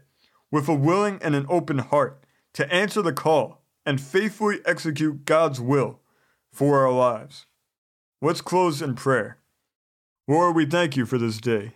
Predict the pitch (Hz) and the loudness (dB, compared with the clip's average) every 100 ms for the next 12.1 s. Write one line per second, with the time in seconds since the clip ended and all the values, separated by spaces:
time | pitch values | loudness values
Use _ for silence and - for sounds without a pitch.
0 | - 127 135 151 135 139 135 139 131 120 | -4 -2 0 0 0 -2 0 0 2 0
1 | 123 127 113 107 107 104 113 104 - _ | 0 0 0 0 -2 -4 -8 -8 -12 _
2 | _ _ _ _ _ 127 147 185 160 180 | _ _ _ _ _ -2 0 0 0 0
3 | 160 156 175 180 165 165 139 139 147 151 | 0 2 2 2 0 0 0 2 2 2
4 | 143 - 165 156 139 135 123 110 - - | 0 0 2 2 -2 0 -2 -2 -12 -20
5 | _ _ _ _ 139 151 151 143 131 165 | _ _ _ _ 0 2 2 2 2 2
6 | 165 147 139 143 135 - 123 123 117 _ | 4 0 0 -2 -2 -4 -4 -4 -4 _
7 | _ _ _ _ 123 156 165 160 165 - | _ _ _ _ 0 2 0 -2 -8 -14
8 | - 131 160 139 170 165 143 143 123 110 | -2 0 0 -2 0 0 0 -4 -4 -2
9 | 165 165 151 151 135 139 - 151 147 113 | 0 0 0 -2 -2 -4 -2 0 2 0
10 | 110 - _ 135 127 131 120 123 135 107 | -6 -16 _ -2 0 0 2 2 2 0
11 | 131 _ 131 131 127 131 120 151 139 - | -8 _ -4 -2 -2 -4 -2 -2 -2 -10